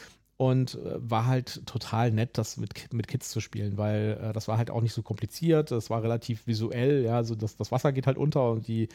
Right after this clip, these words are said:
die, die Tiles, also die Plättchen, aus denen die Insel besteht, werden dann immer erst umgedreht, dann, <laughs> dann sind die quasi,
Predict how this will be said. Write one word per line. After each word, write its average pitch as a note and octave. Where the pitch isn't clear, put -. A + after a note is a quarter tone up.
die, A2
die G#2+
Tiles, C3+
also G#2+
die A2
Plättchen, C#3
aus A#2
denen A#2
die A#2
Insel C#3
besteht, C3
werden A#2
dann A#2
immer A#2
erst A#2
umgedreht, D3+
dann, A2+
<laughs> B2+
dann A2+
sind C3
die C3+
quasi, A#2+